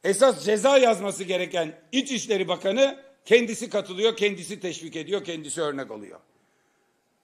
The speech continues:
Dün de söyledim, bir daha söylerim. Bu millet bu yaptıklarınızdan dolayı size hakkını helal etmez.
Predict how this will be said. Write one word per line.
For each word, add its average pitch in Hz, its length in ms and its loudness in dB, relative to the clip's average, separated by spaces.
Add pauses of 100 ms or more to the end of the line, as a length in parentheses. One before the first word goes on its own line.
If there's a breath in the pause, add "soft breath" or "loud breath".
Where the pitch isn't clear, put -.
(520)
Dün 240 180 2
de 220 100 8
söyledim, 190 460 2
bir 180 80 -4
daha 165 180 4
söylerim. 131 440 -8 (300)
Bu 226 180 0
millet 185 480 2 (500)
bu 208 140 0
yaptıklarınızdan 180 1000 4
dolayı 156 260 -4
size 185 240 -2
hakkını 180 400 0
helal 156 320 0
etmez. 131 520 -12